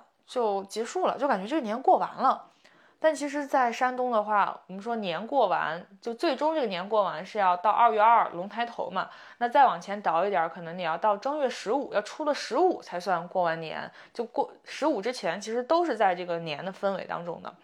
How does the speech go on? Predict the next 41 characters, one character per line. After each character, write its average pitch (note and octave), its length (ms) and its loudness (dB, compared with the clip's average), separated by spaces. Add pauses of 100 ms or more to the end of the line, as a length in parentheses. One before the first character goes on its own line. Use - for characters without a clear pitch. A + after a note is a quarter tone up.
(600)
那 A#3 220 2
再 G4+ 220 2
往 F3+ 220 4
前 F#3 260 -6
一 G3+ 40 -6
点 F#3+ 120 4
儿， D3+ 140 0 (300)
就 A3+ 120 2
是 A3 260 0
出 - 280 -2
了 G3 400 6 (320)
这 A3+ 160 0
个 E3+ 400 2
初 - 200 -2
二， D4+ 300 10 (360)
我 F3+ 80 -6
们 F3 100 -8
说 F#3+ 200 0
要 F#3 120 4
送 A#3 360 -2
年， D#3 380 -8 (600)
什 G#3 140 -6
么 F#3+ 80 -4
意 A3+ 100 0
思 A3 140 -6
呢？ F#3+ 120 0
就 G#3+ 100 0
是 A3+ 120 -2
大 B3+ 200 2
年 G#3+ 180 -6
初 B3+ 200 -2
二 B3 380 8
要 G3+ 160 2
把 F#3+ 140 0
年 D#3+ 340 -6
送 A3 300 -8
走， F#3+ 180 -6
要 G3+ 80 2
把 A3 160 4
祖 G#3 220 -14
先 G#3 420 -2